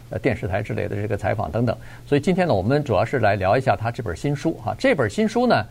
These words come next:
实际上跟他以前所揭秘出来的美国政府，比如说大规模的监听，呃，美国公民的情况，然后把这些，呃，监听的记录，呃，无限期的保留下来，同时还，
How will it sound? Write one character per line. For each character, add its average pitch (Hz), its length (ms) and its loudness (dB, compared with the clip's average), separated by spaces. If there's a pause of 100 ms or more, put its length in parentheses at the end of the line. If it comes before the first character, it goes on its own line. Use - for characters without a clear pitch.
(240)
实 160 220 -2
际 196 100 0
上 113 380 2
跟 175 180 2
他 160 220 2
以 117 220 -2
前 120 320 -2
所 110 160 2
揭 214 240 2
秘 220 160 -2
出 - 160 -4
来 110 160 2
的 135 200 2 (280)
美 110 120 0
国 151 160 2
政 202 240 2
府， 98 240 -2
比 104 140 -6
如 104 100 -2
说 127 160 0
大 131 160 2
规 120 140 2
模 120 180 0
的 120 140 2
监 143 220 2
听， 147 340 -2 (260)
呃， - 80 -2
美 107 140 2
国 120 140 2
公 160 120 0
民 135 160 4
的 135 120 4
情 113 200 -2
况， 139 220 2
然 110 160 0
后 123 80 -2
把 98 140 2
这 135 120 -2
些， 131 320 2 (220)
呃， 120 140 -2
监 165 180 2
听 165 160 -2
的 143 80 0
记 165 160 0
录， 127 260 2 (280)
呃， - 200 -4 (220)
无 196 200 4
限 233 220 2
期 202 140 0
的 160 80 2
保 80 260 -2
留 110 180 -4
下 143 160 2
来， 101 140 0
同 135 200 -4
时 131 180 -2
还， 120 320 4